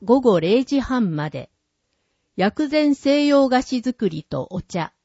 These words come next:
実習。講師は、ちょこっと薬膳お菓子教室主催の石沢智恵氏。場所、いずれも市立公民館。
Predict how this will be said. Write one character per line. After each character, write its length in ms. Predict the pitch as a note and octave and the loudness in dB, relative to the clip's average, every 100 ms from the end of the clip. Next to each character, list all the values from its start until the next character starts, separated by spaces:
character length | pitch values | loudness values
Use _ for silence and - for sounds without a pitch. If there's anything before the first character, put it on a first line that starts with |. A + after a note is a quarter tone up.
| _ _ _ _ _ _ _ | _ _ _ _ _ _ _
実 140 | F3+ F#3 | -10 -8
習。 580 | - - G#3 F#3+ F3 - _ _ _ _ _ _ _ _ - - | -10 -10 -6 -6 -6 -10 _ _ _ _ _ _ _ _ -20 -4
講 240 | D4+ D4+ | 0 0
師 240 | - - | -2 -4
は、 240 | D#3 D3+ D#3+ _ _ _ | -2 -2 -6 _ _ _
ち 60 | - | -4
ょ 80 | G3+ | -2
こ 160 | D4 | -2
っ 80 | D#4+ - | -4 0
と 120 | C#4 | 2
薬 320 | C4+ C4 C4+ | 2 0 -4
膳 300 | A#3 E3 D3 _ | -4 -4 -6 _
お 120 | F#3+ | -6
菓 160 | - D4 | -2 -4
子 180 | - | -4
教 240 | - D4+ D4+ | -6 -2 -2
室 320 | - - F3 | -4 -8 -8
主 220 | D#3+ - | -8 -8
催 340 | - G3+ G3+ F#3+ | -4 -2 0 0
の 220 | F3+ F3 _ _ _ - | -2 -4 _ _ _ -8
石 280 | F#3 - C#4 | -6 -4 0
沢 300 | D4+ C#4+ C4+ | 2 4 2
智 340 | A3+ A3+ A#3 | 2 2 2
恵 120 | A3+ | 2
氏。 320 | G#3+ - - _ _ _ _ _ _ _ _ _ _ _ _ | -2 -10 -18 _ _ _ _ _ _ _ _ _ _ _ _
場 160 | G3 | -2
所、 380 | G#3+ - B3 A3+ _ _ _ _ _ _ | -2 0 0 0 _ _ _ _ _ _
い 160 | G#3 A3+ | -4 0
ず 160 | C#4+ | 2
れ 140 | C#4+ C4 | 4 4
も 240 | B3 A#3+ | 4 2
市 200 | - - | -4 -4
立 280 | A#3 D#4 - | -2 -4 -6
公 280 | - C#4 C#4 | -4 0 2
民 240 | C4 A#3 | 2 0
館。 400 | - - C3+ B2 | -4 -10 -14 -14